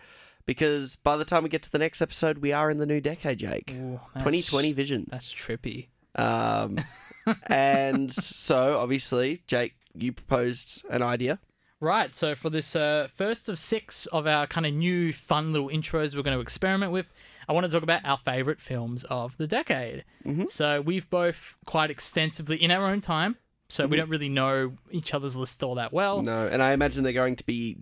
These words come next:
Speaker 1: distinctly different.
Speaker 2: Ooh, okay.
Speaker 1: Um,
Speaker 2: Distinctly
Speaker 1: we think to, we
Speaker 2: different.
Speaker 1: seem to have relatively similar tastes, but
Speaker 2: I'm sure we have at least, I'm gonna guess, so we're gonna do our five favourite films of the decade, and then we're gonna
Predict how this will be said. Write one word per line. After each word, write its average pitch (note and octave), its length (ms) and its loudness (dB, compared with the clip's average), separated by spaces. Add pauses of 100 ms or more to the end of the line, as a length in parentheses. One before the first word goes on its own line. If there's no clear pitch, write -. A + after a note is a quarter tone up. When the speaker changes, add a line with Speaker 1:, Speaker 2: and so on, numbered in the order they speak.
(320)
Speaker 1:
distinctly - 580 -2
different. G1+ 420 -8 (540)
Speaker 2:
Ooh, C#3+ 640 -4
okay. - 180 -6
Speaker 1:
Um, A2 680 -2 (380)
Speaker 2:
Distinctly F3+ 560 0
Speaker 1:
we C#3 80 0
think - 20 -6
to, B3+ 60 4 (120)
we F3+ 140 0
Speaker 2:
different. F#3+ 40 -6
Speaker 1:
seem B3 140 2
to A3 60 4
have D#3 160 0
relatively E3+ 720 2
similar E3+ 360 0
tastes, F3 560 0
but C3+ 340 0 (240)
Speaker 2:
I'm F#3 120 4
sure A#3+ 300 4
we B3 160 0
have F#3+ 180 4
at E3+ 100 0
least, D#3+ 440 0
I'm F3 180 2
gonna F3+ 220 2
guess, - 800 -4
so - 140 0
we're E3 80 2
gonna G3 140 0
do F#3+ 160 -2
our C#3+ 140 2
five G3 840 0 (380)
favourite D#3 240 0
films E3 180 -2
of F3+ 100 0
the D#3+ 80 2
decade, B2+ 480 -2
and D3+ 140 0
then C#3 100 -2
we're C3 100 -2
gonna B2 280 -4